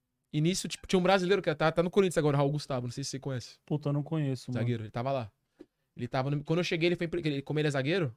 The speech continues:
Speaker 1: eu cheguei, ele foi emprestado pra um time lá, acho que terceiro ou quarto. Só que até então eu não tinha trocado ideia com ele, mano. Aí depois de uns dois meses, eu mal, aí faltava um mês pra voltar ao Brasil, mano.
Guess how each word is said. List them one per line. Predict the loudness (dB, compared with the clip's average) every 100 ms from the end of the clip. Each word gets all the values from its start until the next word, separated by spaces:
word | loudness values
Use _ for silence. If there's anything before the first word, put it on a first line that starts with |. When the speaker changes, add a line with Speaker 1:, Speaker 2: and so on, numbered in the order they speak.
| -8
Speaker 1:
eu | -8
cheguei, | -6 -4
ele | -4
foi | -6
emprestado | -6 -4 -4 -6
pra | -6 -10
um |
time | -10 -10
lá, | -10
acho | -12
que | -12 -14 -12 -10
terceiro | -10 -10 -12
ou | -12
quarto. | -14 -14 _ _ _ _ _ _ -8
Só |
que | -2
até | 0 0
então | -2
eu | -4
não |
tinha | -2 -4
trocado | -2 -2
ideia | -2 -2
com | -4
ele, | -6
mano. | -8 -12 -18 _ _ _
Aí | -10
depois | -10 -8 -6
de |
uns | -4
dois | -4 -4
meses, | -4 -4 -4
eu | -4
mal, | -4 -4
aí | -4 -4
faltava | -6 -6 -4
um |
mês | -4 -6
pra | -8
voltar | -6 -4
ao |
Brasil, | -2 -2 -2 -8
mano. | -10